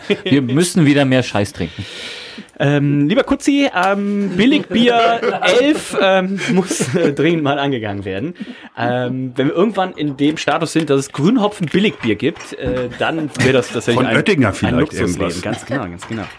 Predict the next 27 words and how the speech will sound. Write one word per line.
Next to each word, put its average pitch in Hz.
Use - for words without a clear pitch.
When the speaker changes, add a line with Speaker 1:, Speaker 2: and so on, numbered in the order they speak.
Speaker 1:
Crew 320
Republic 254
Greenhorn, 180
ähm, 208
hat 262
uns 277
unser 220
guter 277
Freund, 220
an 185
der 196
Stelle 202
gehen 175
Grüße 175
raus, 185
Lars 156
letztens 110
vorbeigebracht. 98
Ähm, 147
Lars 165
war 175
ja 170
früher 196
bei, 151
äh, 135
Kamba 285
oder 170